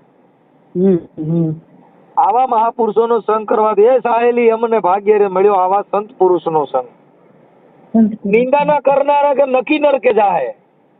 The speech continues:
Speaker 1: હા, હા.
Speaker 2: ઈ તો પાડે ભજનમાં ભંગ. એ સાહેલી,
Speaker 1: હમ.
Speaker 2: અમને ભાગ્ય રે મળ્યો આવા સંત
Speaker 1: હમ.
Speaker 2: પુરુષનો સંગ.
Speaker 1: વાહ ભાઈ,
Speaker 2: આવા
Speaker 1: વાહ.
Speaker 2: મહાપુરુષોનો સંગ ક્યારે મળે કે જેને
Speaker 1: હમ.
Speaker 2: હારા માણસોના રોડે ચડ્યા હોય તો.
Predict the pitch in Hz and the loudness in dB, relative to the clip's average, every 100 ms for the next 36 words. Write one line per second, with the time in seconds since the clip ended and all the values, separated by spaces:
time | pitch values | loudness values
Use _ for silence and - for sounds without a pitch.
0 | _ 160 196 214 208 196 180 214 220 220 | _ -6 -4 -4 -6 -6 -6 -4 -2 0
1 | 294 - 254 262 302 202 214 277 285 277 | 0 0 0 2 0 -2 -2 -2 -2 -2
2 | 240 180 233 226 170 _ _ _ - 220 | -2 -2 -2 -2 -6 _ _ _ -2 0
3 | 277 208 226 196 - 262 240 226 247 247 | 0 0 0 2 2 2 0 0 0 0
4 | - - 190 247 240 208 208 226 190 185 | -2 -2 0 2 2 0 2 2 2 0
5 | 214 208 170 180 175 170 175 175 180 156 | -2 -4 -4 -4 -4 -2 0 0 -4 -6
6 | 135 - 120 - _ _ _ _ _ _ | -6 -4 -6 -8 _ _ _ _ _ _
7 | - 170 - - 156 - 220 233 240 233 | -4 -2 0 0 0 0 -2 -4 -2 -2
8 | 220 240 247 202 233 247 226 226 262 254 | 0 -2 -2 0 -2 -2 -2 0 0 0
9 | 233 247 - _ _ - 247 196 220 240 | 0 0 -2 _ _ 0 0 2 2 0
10 | 170 226 233 240 214 220 233 233 220 208 | 2 0 0 -2 -4 -2 -2 0 0 0
11 | 220 202 214 214 202 190 175 233 196 - | 0 0 0 0 0 0 0 0 0 -2